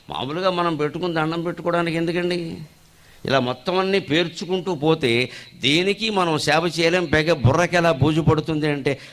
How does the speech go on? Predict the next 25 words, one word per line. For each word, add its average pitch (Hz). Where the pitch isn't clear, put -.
ముప్పై 143
ఆరు 143
విగ్రహాలు 165
ఉన్నాయి, 185
ముప్పై 165
ఆరు 151
పువ్వులు 160
పెట్టాలి, 185
ముప్పై 156
ఆరు 156
దండలు 143
పెట్టాలి, 165
ముప్పై 156
ఆరు 151
నైవేద్యాలు 156
కూడా 156
పెట్టాలి. 120
మనం 143
ముప్పై 147
ఆరు 143
ఆసుపత్రికి 160
వెళ్ళిపోతాం 151
ఈ 131
చాకరీ 127
చేసి. 95